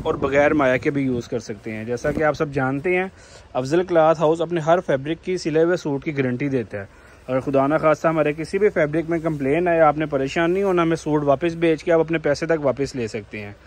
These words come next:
तो अभी अपना order place करने के लिए आप हमारे WhatsApp number पे call कर सकते हैं या personal तौर पे वैराइटीज़ देखने के लिए इशरा बाज़ार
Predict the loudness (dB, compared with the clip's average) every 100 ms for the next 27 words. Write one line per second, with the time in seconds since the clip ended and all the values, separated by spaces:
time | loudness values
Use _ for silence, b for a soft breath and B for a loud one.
0 | B B B B B B -6 0 4 4
1 | 6 4 4 2 0 0 0 2 0 0
2 | 0 0 0 -2 0 -2 -2 -4 0 0
3 | 0 -2 0 0 0 -2 -2 -4 -2 0
4 | -2 -8 -20 -20 -20 -20 -20 -20 -4 0
5 | 0 2 0 0 0 2 2 2 4 4
6 | 2 2 0 0 0 -2 -2 -2 -2 -2
7 | -4 -4 0 0 2 2 2